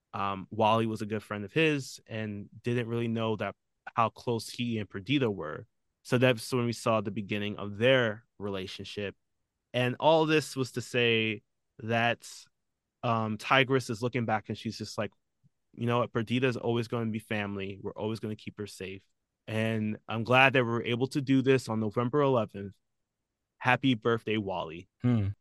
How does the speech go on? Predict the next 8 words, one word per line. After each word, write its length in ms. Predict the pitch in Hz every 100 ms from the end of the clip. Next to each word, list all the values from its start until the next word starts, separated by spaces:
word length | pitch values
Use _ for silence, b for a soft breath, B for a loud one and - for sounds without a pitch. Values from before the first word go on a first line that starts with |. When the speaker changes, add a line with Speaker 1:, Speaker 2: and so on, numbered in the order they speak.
| _ -
Speaker 2:
Okay. 440 | 180 214 110 107 156 -
Bringing 220 | 151 165
in 180 | 170 160
a 220 | 165 -
nice, 420 | 131 180 185 - -
nice, 260 | 170 175 170
heartwarming 720 | 160 156 147 147 143 135 123
Wally 600 | 120 131 123 113 107 107